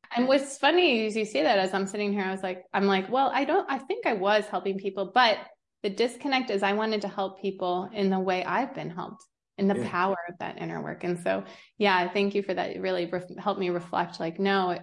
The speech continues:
Speaker 1: it wasn't aligned with my style of helping people. And that's why I think I had to change.
Speaker 2: Amazing conversation, Rachel. Uh, one last question for you.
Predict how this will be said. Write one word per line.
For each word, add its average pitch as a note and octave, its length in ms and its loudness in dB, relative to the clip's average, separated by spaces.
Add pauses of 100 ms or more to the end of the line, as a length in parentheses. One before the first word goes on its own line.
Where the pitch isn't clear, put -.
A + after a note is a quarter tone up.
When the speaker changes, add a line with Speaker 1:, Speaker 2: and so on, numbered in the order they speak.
(100)
Speaker 1:
it - 480 -16
wasn't G#3 420 4
aligned F3+ 320 2
with E3+ 120 -4
my F#3 520 2 (180)
style F3+ 340 -6
of F#3 120 -6
helping F#3 380 -4
people. E3+ 360 -12
And F3+ 120 -6
that's F3 220 -2
why F3+ 120 -6
I F#3 40 -8
think F#3+ 200 -8
I F3+ 40 -8
had F#3 220 -8
to F3+ 80 -12
change. F#3 440 -12 (200)
Speaker 2:
Amazing A3 420 6
conversation, F3+ 720 2
Rachel. D#3 500 -6 (480)
Uh, D3+ 220 0
one E3+ 180 2
last F3+ 200 0
question E3+ 360 -2
for D#3+ 220 -8
you. D3 400 -10